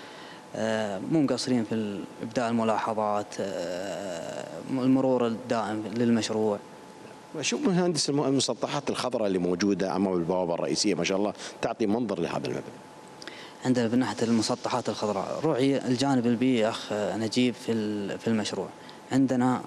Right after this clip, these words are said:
Speaker 1: آه، آه، محطة، آه، تنقية للمشروع، من فضلات المشروع تم، آه، يعني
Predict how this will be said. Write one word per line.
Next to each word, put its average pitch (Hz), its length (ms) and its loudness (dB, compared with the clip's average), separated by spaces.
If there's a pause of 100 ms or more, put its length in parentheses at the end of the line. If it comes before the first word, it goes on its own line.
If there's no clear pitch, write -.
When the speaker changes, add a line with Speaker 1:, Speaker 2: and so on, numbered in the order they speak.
(120)
Speaker 1:
آه، 101 320 -2 (680)
آه، 92 580 -4
محطة، 127 500 -2 (880)
آه، 90 500 -4
تنقية 120 460 0
للمشروع، 113 580 0
من 110 80 -4
فضلات 110 480 -2
المشروع 110 420 -2 (260)
تم، 110 280 2
آه، 73 640 -8 (1400)
يعني 104 560 -2